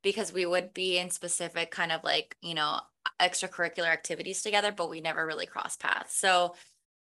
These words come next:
it wasn't until maybe I was, like, in my second year that I realized, like, I was like, "Oh, what are you, <laughs> what are you, like, what are you studying?" It's, like, clinical counseling. And it was, like, when I was in, like, an extracurricular, um, club where we were,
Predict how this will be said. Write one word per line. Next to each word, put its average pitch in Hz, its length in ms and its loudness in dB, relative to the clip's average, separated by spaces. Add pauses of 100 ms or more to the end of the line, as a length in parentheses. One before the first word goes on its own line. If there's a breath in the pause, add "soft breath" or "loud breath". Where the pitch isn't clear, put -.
(160)
it 226 160 6
wasn't 247 380 8
until 208 1000 6 (380)
maybe 196 480 4
I 180 100 8
was, 185 160 2
like, 185 160 0
in 185 100 -4
my 165 120 2
second 175 480 2
year 180 380 4
that 165 140 2
I 160 80 4
realized, 165 600 2
like, 160 220 -2
I 185 80 2
was 190 120 -2
like, 208 160 -6
"Oh, 277 160 4
what 247 140 0
are 240 40 -2
you, 269 140 -2
<laughs> 233 300 -4
what 240 120 2
are 269 60 6
you, 262 140 2
like, 247 200 0
what 233 100 -2
are 240 40 -4
you 262 120 0
studying?" 233 320 2
It's, 185 100 -4
like, 196 100 -8
clinical 190 360 -6
counseling. 190 640 0 (460 soft breath)
And 202 100 6
it 202 80 6
was, 202 180 4
like, 196 260 6
when 190 100 4
I 185 100 6
was 190 180 2
in, 196 80 -2
like, 180 160 2
an 175 140 2
extracurricular, 170 920 0 (480 soft breath)
um, 170 320 8
club 175 340 2
where 175 140 4
we 175 140 -2
were, 170 280 4